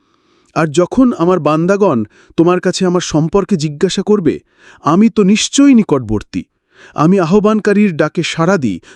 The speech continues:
যখন সে আমাকে ডাকে। সুতরাং তারা যেন আমার ডাকে সাড়া দেয় এবং আমার প্রতি ঈমান আনে, আশা করা যায় তারা সঠিক পথে চলবে। সূরা বাকারা,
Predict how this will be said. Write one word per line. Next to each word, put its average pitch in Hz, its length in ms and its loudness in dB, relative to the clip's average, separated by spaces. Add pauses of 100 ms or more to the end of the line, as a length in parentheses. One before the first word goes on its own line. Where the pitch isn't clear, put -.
যখন 151 300 0
সে 170 220 -2
আমাকে 143 300 0
ডাকে। 120 400 -4 (480)
সুতরাং 262 420 0
তারা 214 240 0
যেন 226 220 0
আমার 170 360 0
ডাকে 165 220 -4
সাড়া 165 320 -2
দেয় 117 240 -4 (320)
এবং 190 320 2
আমার 170 320 -2
প্রতি 196 420 -2
ঈমান 185 340 2
আনে, 110 280 0 (380)
আশা 135 280 -2
করা 185 220 0
যায় 120 260 -2 (300)
তারা 135 200 0
সঠিক - 500 -6
পথে 147 240 -2
চলবে। 98 420 -2 (800)
সূরা 147 300 2
বাকারা, 156 480 -2